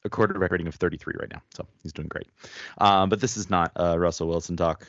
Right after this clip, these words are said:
uh, or anything like that. This is, uh, forty-niners, uh, Niner Noise podcast, so we're gonna stick it right there.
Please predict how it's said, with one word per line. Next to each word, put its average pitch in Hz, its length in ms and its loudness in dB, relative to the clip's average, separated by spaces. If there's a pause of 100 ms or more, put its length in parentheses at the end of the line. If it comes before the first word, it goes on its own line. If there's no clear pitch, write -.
uh, 82 480 -2
or 85 120 -4
anything 85 260 -2
like 82 180 -4
that. 95 280 2
This 92 180 -6
is, 92 380 -2
uh, 131 340 -2
forty-niners, 151 800 -6 (220)
uh, 127 300 0
Niner 135 260 0
Noise 135 180 2
podcast, 127 500 -2
so 117 140 -4
we're 123 120 -4
gonna 90 260 -2
stick - 260 0
it - 80 0
right 92 220 4
there. 85 280 4